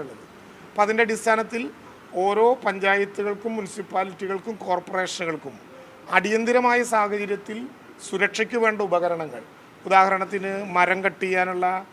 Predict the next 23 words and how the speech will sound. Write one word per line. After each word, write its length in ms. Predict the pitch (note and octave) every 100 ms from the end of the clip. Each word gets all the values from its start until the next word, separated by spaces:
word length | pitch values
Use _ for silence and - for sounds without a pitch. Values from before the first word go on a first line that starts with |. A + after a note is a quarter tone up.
| - - -
ഇലക്ട്രിക്കൽ, 560 | F3 F3+ - F3+ G3 F#3 F#3+ - - F3
ആ, 40 | F3 F3
കത്രിക, 380 | F3+ - E3 F3 G3 A#3 - - - - F3+
ആ, 40 | E3+ E3+
ചങ്ങല, 400 | E3+ E3+ F3 F3 F#3 G#3+ - - - - - F3+
ആ, 20 | F#3 F#3+ G3 G3+
അങ്ങനെ 240 | A3 A#3+ A#3+
തുടങ്ങി 360 | G#3+ G#3 A3+ C4 - - - -
വിവിധങ്ങളായ 580 | F#3 F#3 G3+ A3+ A#3 A#3+ A#3+ G#3
ആവശ്യങ്ങൾക്ക് 540 | G3+ - G#3 G#3+ G#3 F#3+
ഉപയോഗിക്കേണ്ട 600 | F#3 F#3+ F3+ F3 F3 E3 D#3+
ചെറിയ 220 | E3+ F3+ F#3+ E3
ബോട്ടുകൾ, 540 | E3 E3 - F3+ F#3+ A#3 - - - -
വള്ളങ്ങൾ, 520 | E3 E3+ F3 F3 G3 B3 - - - - -
ആ, 40 | F3 F3+ F#3
ഏതെങ്കിലും 400 | G3 F#3+ G3 G#3 G3
വിധത്തിൽ 320 | F#3+ F3 G3 G3 G3
തടസ്സമുണ്ടായാൽ 760 | F3 F3 G3+ G3 F#3 F#3 F#3 F#3
അത് 80 | F3+ E3+
മാറ്റാൻ 320 | E3 - G3 F#3+
കഴിയുന്ന 300 | F3 F3 F3
വിധത്തിലുള്ള 440 | F3 E3 E3+ E3 E3 E3+
സംവിധാനങ്ങൾ, 580 | D#3 D#3 E3 E3 F3